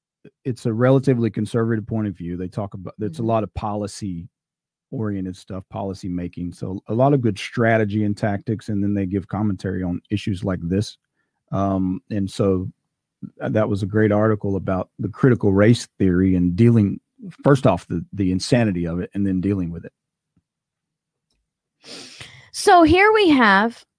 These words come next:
Speaker 2: um, the states
Speaker 1: <laughs>
Speaker 2: creating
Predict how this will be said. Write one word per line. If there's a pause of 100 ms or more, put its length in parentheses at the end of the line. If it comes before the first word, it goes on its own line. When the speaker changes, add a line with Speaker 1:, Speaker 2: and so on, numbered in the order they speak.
(120)
Speaker 2:
um, (540)
the (120)
states
Speaker 1:
<laughs>
Speaker 2:
creating